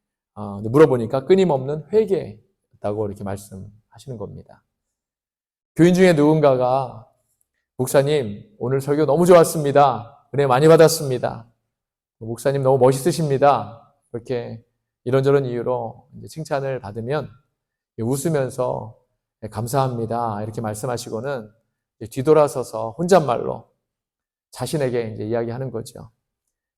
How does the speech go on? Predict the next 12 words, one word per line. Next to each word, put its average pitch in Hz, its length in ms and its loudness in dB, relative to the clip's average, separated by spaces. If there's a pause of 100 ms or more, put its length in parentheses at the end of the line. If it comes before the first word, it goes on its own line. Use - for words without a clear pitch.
"김기석, 127 840 -4 (540)
너 113 480 4
아닌 117 280 -6
거 131 80 0
알지? 101 500 -10 (760)
너 123 160 6
아무것도 143 440 4
아닌 131 220 0
거 143 80 2
알지?" 113 640 -4 (520)
이렇게 117 720 -6
바로 117 420 -10